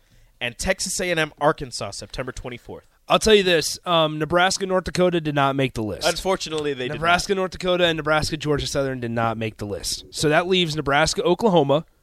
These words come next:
Speaker 2: or, and that's a bye week after Oklahoma.
Speaker 1: It is.
Speaker 2: So is Nebraska versus Oklahoma a top ten game, according to twenty-four seven Sports, in
Speaker 1: In
Speaker 2: September?
Speaker 1: September.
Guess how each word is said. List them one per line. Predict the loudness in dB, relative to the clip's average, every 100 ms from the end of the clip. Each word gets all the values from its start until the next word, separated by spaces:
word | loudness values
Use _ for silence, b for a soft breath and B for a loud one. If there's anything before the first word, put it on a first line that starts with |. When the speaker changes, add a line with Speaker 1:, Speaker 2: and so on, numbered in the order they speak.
| _ _ _ _ _ _
Speaker 2:
or, | 4 6 6 4 0 -6 _ _ _ _ _ _ _ -6
and | -2
that's | -2 -4
a |
bye | 0 2 4
week | 2 2
after | -2 -2 -4
Oklahoma. | -4 -4 -6 -8
Speaker 1:
It | -8
is. | -8 -10 -18 _
Speaker 2:
So | -4 0 4 4 2 -2 _
is | 2 4 4
Nebraska | 2 4 6 4 4 0 2
versus | 2 0 0
Oklahoma | -2 0 0 2 2 2 0 -2 _
a | -6 -4
top | -4 0 0 0 -4 -8
ten | -4 -2 -2 -6 -12 -18 -4
game, | 0 0 0 -4 -8 -10 _ _ _ _ _
according | -12 0 2 2 0
to | -2 -4
twenty-four | -2 -2 -2 0 0
seven | 2 0 -2
Sports, | -6 -4 -4 -4 -8 -12 -14 _ _ _ _ _ -10
in | -8
Speaker 1:
In | -6
Speaker 2:
September? | -6 -4 -6 -6
Speaker 1:
September. | -10 -12 -20